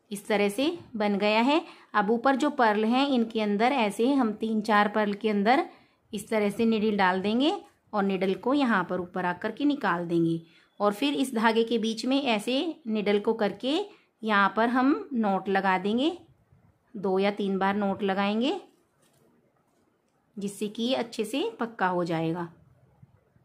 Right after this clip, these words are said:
और इसको पक्का करने के बाद अब हम यहाँ से देखिए फिर से नीडल को ऐसे ऊपर ले जाएंगे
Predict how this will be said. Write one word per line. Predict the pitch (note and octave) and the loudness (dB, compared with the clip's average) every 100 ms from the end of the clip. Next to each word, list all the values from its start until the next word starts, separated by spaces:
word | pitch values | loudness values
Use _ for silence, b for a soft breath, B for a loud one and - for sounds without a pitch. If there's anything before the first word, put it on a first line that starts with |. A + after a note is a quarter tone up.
| _ _ - | _ _ -8
और | F3+ | -8
इसको | F3+ A3+ | -4 -4
पक्का | A3 G#3 A3+ | -2 -2 -2
करने | A3 A3 A3 A3+ | -2 0 -2 0
के | A3+ | 2
बाद | A#3 B3+ D4+ D#4+ B B _ | 4 4 2 -2 B B _
अब | G3+ F#3+ | -2 0
हम | F#3 A3+ | 0 2
यहाँ | A#3 G#3+ F#3+ | 4 4 2
से | A3 | 2
देखिए | G3+ G#3+ B3+ | -2 -2 -2
फिर | A#3+ G3 | 0 0
से | - A#3+ | 0 0
नीडल | G#3+ F#3+ | 2 0
को | F#3+ A3+ | 2 2
ऐसे | G#3 F#3+ A#3+ | 2 2 0
ऊपर | G#3+ G3+ | 0 -2
ले | G3 F#3+ | 0 0
जाएंगे | G#3 G#3 A3 C4+ | 0 0 2 0